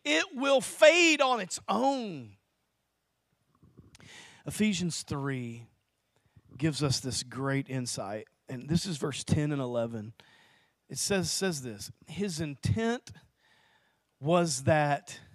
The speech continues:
everybody say now, "through the church, the manifold wisdom of God should be made," what?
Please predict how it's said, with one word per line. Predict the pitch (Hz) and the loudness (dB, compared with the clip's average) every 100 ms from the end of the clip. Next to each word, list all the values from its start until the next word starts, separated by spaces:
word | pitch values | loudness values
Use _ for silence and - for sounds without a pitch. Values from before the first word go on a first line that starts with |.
| _ _ _ _ _ _ - | _ _ _ _ _ _ -12
everybody | 151 175 170 | -2 -2 0
say | - 151 | -2 -2
now, | 143 135 143 151 - _ _ _ _ _ _ _ _ _ _ _ _ _ _ _ - - | -2 -2 -2 -4 -10 _ _ _ _ _ _ _ _ _ _ _ _ _ _ _ -20 -6
"through | 156 160 214 226 240 | 2 8 10 10 6
the | 175 156 | 4 0
church, | - - - 190 123 - - - - - _ _ _ _ _ _ _ _ _ _ _ _ _ _ _ _ _ 135 | 0 -2 -2 0 -2 -6 -10 -4 -6 -6 _ _ _ _ _ _ _ _ _ _ _ _ _ _ _ _ _ -4
the | 143 | -2
manifold | 143 156 185 233 233 - 226 226 180 | 2 4 6 6 4 8 8 8 4
wisdom | 160 202 190 - 208 208 | 6 6 6 2 2 2
of | 160 135 | -2 0
God | 180 180 185 175 | 4 6 6 4
should | - - 180 185 151 | -2 2 4 2 2
be | 180 190 | 2 2
made," | 202 190 190 175 165 160 151 | 2 4 8 8 8 4 2
what? | 151 156 135 113 | 4 4 4 0